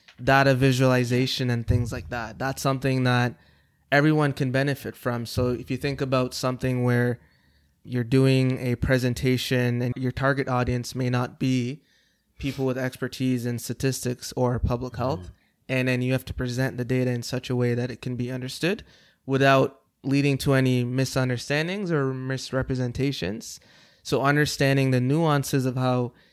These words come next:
Speaker 1: data is collected, analyzed, and presented will allow you to do that job very effectively.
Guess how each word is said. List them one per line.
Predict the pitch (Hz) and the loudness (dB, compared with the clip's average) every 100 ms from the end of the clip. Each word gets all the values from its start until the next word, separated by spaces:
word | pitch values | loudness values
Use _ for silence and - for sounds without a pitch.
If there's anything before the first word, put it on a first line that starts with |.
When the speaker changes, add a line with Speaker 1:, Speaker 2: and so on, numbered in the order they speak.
| _ | _
Speaker 1:
data | 135 127 | 2 4
is | 123 - | 4 2
collected, | - 123 123 131 120 - | -2 0 0 -2 -4 -2
analyzed, | 127 127 120 120 120 | 0 0 2 0 -2
and | 127 | -4
presented | 123 131 131 123 117 - | -6 -2 0 0 -4 -8
will | 131 127 | -4 -2
allow | 123 123 127 | 0 0 0
you | 123 123 | -2 -6
to | - 123 123 | -6 -6 -6
do | - 123 123 | -6 -6 -4
that | 117 104 - | -4 -8 -10
job | 101 104 - - | -8 -8 -12 -10
very | 110 104 113 | -8 -8 -8
effectively. | - 131 - - - | 0 0 0 -8 -10